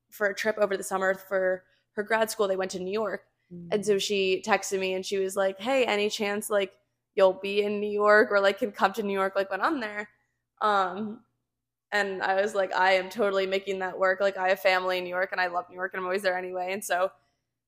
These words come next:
Speaker 1: overlapped the dates and went and met her and her friend down there and gave them a
Speaker 2: <gasps>
Speaker 1: tour around New York and got to hang out with them.
Speaker 2: That's
Speaker 1: So it was just super
Speaker 2: awesome.
Speaker 1: cool,
Speaker 2: That's
Speaker 1: like,
Speaker 2: so cool. <laughs>
Speaker 1: Yeah.
Speaker 2: That's so cool.
Speaker 1: So super cool. Just, like, connections like that. And then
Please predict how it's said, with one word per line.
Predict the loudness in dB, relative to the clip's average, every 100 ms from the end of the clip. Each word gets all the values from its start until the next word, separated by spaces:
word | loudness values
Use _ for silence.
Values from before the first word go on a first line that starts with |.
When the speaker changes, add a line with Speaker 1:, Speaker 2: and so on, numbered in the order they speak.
| _ 2
Speaker 1:
overlapped | 4 6 6 4 0
the |
dates | 0 2 2 2
and | -2 0 -4 -2
went | -4 -2
and | -2
met | -2
her | 0 0
and | 0
her |
friend | 2 0 4
down | 2 2
there | -4 -4
and | -2
gave | -2 -2
them | -4 -4 -12 -8
a | -10
Speaker 2:
<gasps> | 0
Speaker 1:
tour | 4 6
around | 6 4 2
New | -2
York | -2 -2
and | -4
got | -4
to | -2
hang | -6 0
out | 0 0
with | -4
them. | -4 -4 -8
Speaker 2:
That's | -10 -10 -8 -2
Speaker 1:
So | 0
it | 0
was | 4
just | 4 4
super | 2 0
Speaker 2:
awesome. | 2
Speaker 1:
cool, | 4 4
Speaker 2:
That's | 2
Speaker 1:
like, | -2
Speaker 2:
so | -4 -4 -4 -4
cool. | -6 -2 -2 0 2 2 2 0 -2
<laughs> |
Speaker 1:
Yeah. | 2 2
Speaker 2:
That's | 0 -6
so | -8 -8
cool. | -6 -8 -8 -8
Speaker 1:
So | -8 -6
super | -4 -6
cool. | -6 -8
Just, | -4
like, | -6 -4
connections | -6 -6 -6
like | -6 -4
that. | 2 2 2
And | -4
then | -8 -10